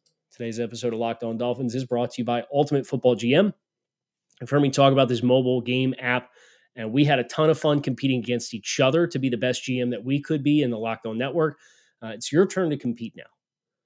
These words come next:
Uh, but more on that later. If you've ever dreamed of becoming an N F L G M and managing your own football franchise, this is the game for you. You manage every strategic aspect of your team, play through multiple seasons, lead your team to glory, build a dynasty,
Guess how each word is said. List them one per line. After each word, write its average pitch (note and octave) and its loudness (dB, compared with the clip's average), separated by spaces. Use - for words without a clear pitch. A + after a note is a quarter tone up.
Uh, - -16
but A2+ -10
more B2 -2
on B2 0
that A#2+ -2
later. A#2+ -2
If A#2+ -8
you've A#2+ -6
ever C#3 0
dreamed D3 0
of C3+ -2
becoming D3 -2
an C3 0
N C3 -2
F B2+ -4
L B2+ -2
G A#2 -4
M A#2+ 0
and A2+ -2
managing A#2+ -2
your A#2 -4
own A#2 -4
football A2+ -4
franchise, C3+ -4
this F3 4
is D#3+ 0
the C3+ -4
game C#3+ 0
for B2 -4
you. D3 2
You B2+ -4
manage B2 -2
every G#3+ 2
strategic C#3+ -4
aspect B2 -6
of G#2 -12
your A2 -8
team, A2+ -10
play B2+ -4
through B2 -10
multiple D#3+ 0
seasons, C3+ 0
lead E3 0
your D3 -8
team D3+ -2
to C3 -2
glory, C3 0
build D#3+ 2
a D3+ -2
dynasty, C#3+ -2